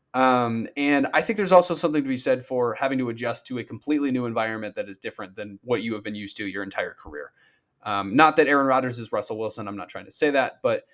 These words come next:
I think Russell Wilson definitely showed us last year. You can certainly get entrenched in the way that you do things, and it can be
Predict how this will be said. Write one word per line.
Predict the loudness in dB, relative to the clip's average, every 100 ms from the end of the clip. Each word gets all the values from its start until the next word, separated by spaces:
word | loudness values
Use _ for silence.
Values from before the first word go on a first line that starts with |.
| _ _
I | -4
think | -2 0
Russell | 0 0
Wilson | -4 -4 -4
definitely | -4 -6
showed | -4 -2
us | 0 0
last | -4 -4
year. | -4
You | -2 0
can | -2
certainly | 0 -2 0 0
get | 0 0
entrenched | -4 -6 -6 -6 -8
in | -8
the | -6
way | -6 -6
that | -8
you | -12
do | -12 -14
things, | -12 -10 -8 -8 -8
and | -10
it | -8
can | -8
be | -6 -6